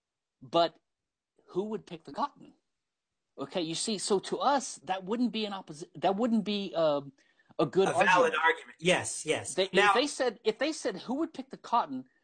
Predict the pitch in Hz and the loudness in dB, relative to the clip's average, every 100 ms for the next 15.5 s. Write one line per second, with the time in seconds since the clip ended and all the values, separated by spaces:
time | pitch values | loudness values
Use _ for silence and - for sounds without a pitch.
0 | _ _ _ - 202 220 214 170 160 285 | _ _ _ -6 -4 -6 -6 -4 -2 0
1 | 320 269 240 196 - 151 - - 110 139 | 0 0 -2 -4 -6 -6 -6 -14 -14 -14
2 | - _ _ _ - 143 240 - 262 214 | -16 _ _ _ -12 -6 -4 -4 -4 -2
3 | 226 - 196 214 220 190 170 170 175 - | -2 -2 -4 -4 -6 -4 -4 -4 -6 -6
4 | 139 139 127 120 - 110 - 104 104 123 | -6 -8 -8 -12 -10 -12 -6 -6 -6 -10
5 | 120 - 120 156 120 113 120 - - 123 | -12 -10 -12 -12 -14 -14 -14 -18 -10 -8
6 | 135 143 185 240 165 110 95 - 123 117 | -2 -2 0 0 -2 -6 -8 -10 -10 -10
7 | - 123 104 110 101 120 131 107 101 113 | -10 -8 -8 -8 -8 -8 -8 -8 -6 -8
8 | 123 _ - - - - 165 - - 175 | -10 _ -20 -20 -20 0 0 0 0 -2
9 | - 175 165 - 302 - 220 - 196 - | 0 -6 4 6 6 2 -8 -8 -10 -8
10 | 180 247 - - 339 330 - 165 196 - | -8 -8 -10 -6 -4 -4 -6 -20 -20 -20
11 | _ _ _ _ _ _ _ _ _ _ | _ _ _ _ _ _ _ _ _ _
12 | _ _ _ _ _ _ _ - 170 - | _ _ _ _ _ _ _ -14 -12 -8
13 | 139 127 131 120 120 117 120 120 - 107 | -8 -6 -6 -6 -8 -10 -14 -16 -12 -8
14 | 107 107 123 147 143 - 131 131 113 156 | -8 -8 -6 -2 0 2 4 2 2 0
15 | 175 - 143 135 127 | 0 -2 -6 -4 -6